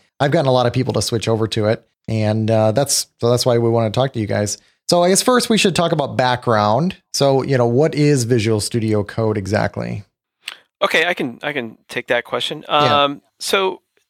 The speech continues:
Speaker 2: the way that we sort of think about things, and, and if you've seen one of Eric's presentations, he has a nice slide on this, where there's sort of two, two ends of the spectrum in developer tools. One end is the I D E space.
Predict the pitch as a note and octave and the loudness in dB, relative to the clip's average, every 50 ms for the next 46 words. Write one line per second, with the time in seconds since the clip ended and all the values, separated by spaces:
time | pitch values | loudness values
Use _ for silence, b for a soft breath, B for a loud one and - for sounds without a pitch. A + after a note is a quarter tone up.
0 | _ _ - F3+ F3+ A3 A#3 - D#4 C4 - F3+ E3+ E3 D#3 D3 D3 D3 - - | _ _ -12 -4 -2 -2 0 0 0 -2 0 0 2 2 2 0 -2 -4 -4 -2
1 | - C3+ B2+ - - D3+ C#3 - B2+ G#2+ A#2 A2 G#2+ - - A2+ G#2 G#2 G#2 G#2 | -2 -2 -2 -2 -2 -4 -4 -2 -2 0 0 0 -2 -2 -4 -4 -4 -4 -6 -10
2 | G2+ G#2 G2 G2+ B B B B B B B B B B _ _ - G#2+ G#2+ G#2+ | -12 -14 -14 -16 B B B B B B B B B B _ _ -10 -8 -8 -8
3 | - A2 G#2 - - C3+ B2+ A#2+ A#2 A2 A2 - - _ _ - A#2+ A#2 - B2 | -10 -10 -10 -6 -4 -4 -4 -2 -4 -6 -8 -12 -18 _ _ -10 -8 -4 -2 0
4 | B2 A#2+ A2+ - - - C3+ A#2+ A2+ A2 - - A#2+ A2+ - A#2+ G2+ G#2 A2+ A#2+ | 0 0 0 -2 -2 -2 -4 -4 -4 -6 -2 -2 -2 -2 -2 -4 -2 -2 -2 0
5 | A2+ B2 A#2 A#2 A#2 A2 - - - A#2 A2+ A#2 A2+ A2+ A2 G#2+ G2+ G2+ G2+ G2+ | 0 0 0 0 0 0 -2 -2 0 2 2 2 0 0 -4 -6 -8 -10 -10 -10
6 | - - B B B B B B B B B - D3 D3 C#3+ C#3+ C#3+ - - D#3 | -10 -10 B B B B B B B B B 0 2 2 2 2 0 0 -2 -2
7 | D3 - - G3+ F#3 E3+ - - - - F#3 F3+ F3+ F3 E3 E3 - - - F#3 | -2 0 0 0 0 0 -2 -4 -4 -4 -4 -4 -6 -6 -6 -8 -8 -4 -2 0
8 | D#3+ D#3 D#3 C#3+ C#3 C3+ B2+ - - - C#3 C3+ - - B2+ A#2 A2+ A2 A2+ A2 | 0 0 -2 -2 -4 -4 -4 -2 -2 -2 -4 -4 -6 -8 -8 -8 -8 -4 -2 0
9 | A2+ A2+ A#2 A#2 - A#2 - - - A2 G#2+ G#2+ G#2 G2+ A#2+ C3+ C#3+ D3 D3 C#3+ | 0 0 0 -2 -4 -10 -14 -12 -10 -10 -8 -8 -8 -6 -2 -2 0 2 2 2
10 | C#3 C3+ C3 B2 A#2 A2 G#2 - A2+ A2 A2 - - B2+ C3 C3 B2+ B2+ B2 B2+ | 2 2 0 -2 -4 -6 -2 0 2 2 2 0 0 -2 -2 -2 -4 -6 -6 -4
11 | B2+ B2+ B2 - - A#2 G2+ G#2 A2+ A#2+ - - - | -4 -4 -4 -4 -2 -2 -2 -2 -4 -6 -6 -8 -8